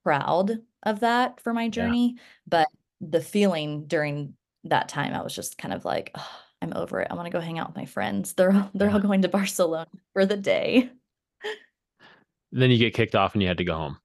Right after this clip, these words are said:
Speaker 1: Yeah, and I got kicked, so we, I got kicked off in the final episode, and so we actually
Speaker 2: Mm.
Speaker 1: stayed,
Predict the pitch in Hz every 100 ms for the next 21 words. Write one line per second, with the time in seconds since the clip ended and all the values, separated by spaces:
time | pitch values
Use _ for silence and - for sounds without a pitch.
0 | _ _ _ _ _ _ _ _ _ -
1 | - - - 190 190 156 202 202 196 196
2 | 240 240 - 196 - - 196 170 165 160
3 | 185 214 214 196 - _ - 180 214 196
4 | 196 190 175 - 175 156 - 170 170 165
5 | 156 156 156 160 - 147 151 165 147 160
6 | 156 165 165 - 160 156 - - 160 151
7 | 143 147 175